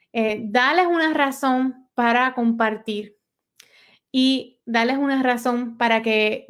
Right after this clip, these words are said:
quieran regresar cada semana, semana tras semana, a querer, eh, consumir tu contenido y una razón para que quieran, ¿verdad?, que otras amistades lo, lo, lo quieran ver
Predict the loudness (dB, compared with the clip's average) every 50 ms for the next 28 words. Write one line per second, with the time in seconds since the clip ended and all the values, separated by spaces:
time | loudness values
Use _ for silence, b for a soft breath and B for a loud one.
0 | -10 -2 2 4 4 4 4 2 0 0 0 0 0 0 0 -2 -4 -6 -4 -2
1 | -2 -2 -2 -4 -6 -4 -2 -2 -2 -2 -2 -2 -2 -2 -2 -2 -4 -4 -4 -6
2 | -6 -8 -8 -6 -6 -4 -4 -6 -6 -6 -8 -8 -6 -4 -2 0 2 2 2 2
3 | 0 0 -4 B B B B B B _ -2 0 0 0 0 0 0 2 2 2
4 | 0 0 -2 -4 -4 -4 -4 -4 -4 -2 -2 -2 -2 -2 -2 -4 -4 -4 -6 -6
5 | -8 -8 -6 -6 -6 -2 -2 2 4 4 6 6 6 4 2 0 -2 -4 -6 -4
6 | -2 -2 -2 -2 -2 -4 -4 -2 -2 0 0 0 0 0 -2 -4 -4 -4 -4 -4
7 | -2 -2 -4 -4 -4 -4 -8 -6 -4 -4 -2 0 0 0 0 0 0 0 0 0
8 | 0 -2 -2 -2 -4 -6 -6 -6 -6 -4 -2 -2 -2 0 0 0 2 2 0 -2
9 | -2 -2 0 2 2 2 2 0 -2 -4 -4 -4 -4 -4 -4 -4 -4 -6 -4 -4
10 | -4 -4 -6 -6 -4 -2 -2 -2 -2 0 0 2 2 2 0 -2